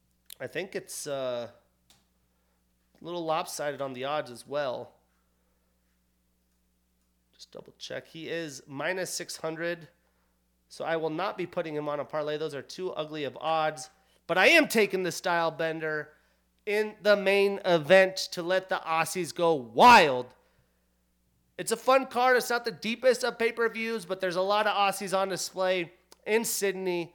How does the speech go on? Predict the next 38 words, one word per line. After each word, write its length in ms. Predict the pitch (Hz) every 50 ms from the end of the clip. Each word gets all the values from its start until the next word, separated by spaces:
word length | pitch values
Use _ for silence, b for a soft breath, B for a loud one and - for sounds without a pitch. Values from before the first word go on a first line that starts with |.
| _ _
with 140 | 170 165 147
one 160 | 180 196 196
of 60 | 190
the 80 | 185 180
most 280 | 185 196 190 - 160
marketable 680 | 170 180 196 208 202 - 202 190 170 202 214 208 208 190
and, 260 | 175 175 160 151 - - -
uh, 240 | - 175 165 156 - -
most 280 | 180 190 196 190 - 196
impressive 500 | 160 - - 196 208 - - 202 156 -
champions 680 | - 190 190 185 175 - 185 185 185 185 185 175 - b b b b b b -
in 120 | 170 175
U 180 | 185 196 220 208
F 100 | 180 -
C 200 | - 196 180 170
history. 560 | 190 185 190 - - 190 180 170 170 160 b b b b b b b b b _ -
Adesanya 560 | 180 202 196 190 - 214 208 208 202 196 185
lost 320 | 180 185 196 196 190 190
to 100 | - -
Alex 280 | - 190 196 196 190 196
Pereira, 560 | - 175 160 175 190 190 190 185 175 170 - - _ _ _
lost 300 | - 175 190 202 190 -
his 140 | - 196 175
attempt 340 | 185 - - 202 196 190 190
at 140 | 180 135 -
Champ 260 | - 196 185 180 180
Champ, 240 | - - 180 160 -
but 80 | 180
he's 100 | 170 151
got 280 | 156 180 - - - -
five 320 | 208 208 214 220 220 208
middleweight 400 | 208 214 214 214 202 214 214 208
title 240 | - 180 202 208 202
defenses. 500 | 196 196 190 - 208 190 185 196 180 160
This 240 | 185 180 - - 190
would 80 | 180
be 140 | 143 165 151
six. 480 | - - - 226 240 233 233 - -